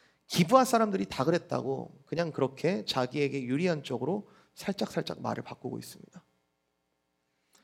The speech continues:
그것을 듣고 있는 이스라엘도 공정하지가 않습니다. 모든 조사와 재판은 피해자의 말만 들으면 안 되고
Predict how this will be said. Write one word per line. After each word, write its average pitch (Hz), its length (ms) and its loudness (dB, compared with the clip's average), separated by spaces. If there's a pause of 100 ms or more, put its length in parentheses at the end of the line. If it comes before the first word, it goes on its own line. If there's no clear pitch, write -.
그것을 262 320 8
듣고 262 320 4
있는 262 180 2
이스라엘도 208 540 4
공정하지가 165 640 4
않습니다. - 520 -10 (1400)
모든 208 360 8
조사와 202 420 8
재판은 165 720 2 (420)
피해자의 277 680 6
말만 160 420 4
들으면 151 240 4
안 113 160 0
되고 120 480 -4